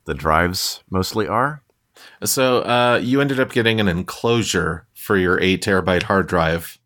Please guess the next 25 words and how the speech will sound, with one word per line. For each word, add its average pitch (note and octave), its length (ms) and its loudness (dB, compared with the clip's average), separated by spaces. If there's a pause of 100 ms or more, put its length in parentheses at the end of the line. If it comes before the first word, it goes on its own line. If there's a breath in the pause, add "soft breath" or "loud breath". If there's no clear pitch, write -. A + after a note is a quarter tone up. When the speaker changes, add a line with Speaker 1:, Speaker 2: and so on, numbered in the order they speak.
(100)
Speaker 2:
or G2 160 0
is F#2+ 140 -2
it G2 100 0
an F#2+ 100 0
actual F#2 380 0
drive? E2+ 400 -2 (180)
Speaker 1:
No, A#2 140 0
no, B2+ 80 0
no. G#2 240 2
I G#2+ 160 0
just C3 240 -2
got, A2+ 320 0 (180)
I A2 120 2
just C3 160 -6
got A2+ 120 2
an G#2 140 0
external F#2 420 -2
drive F2 380 0
that E2+ 140 2
I'm E2+ 100 0
attaching E2+ 480 -2
via E2 180 0
U D#2 160 0
S D2+ 120 -4
B. D2+ 300 -4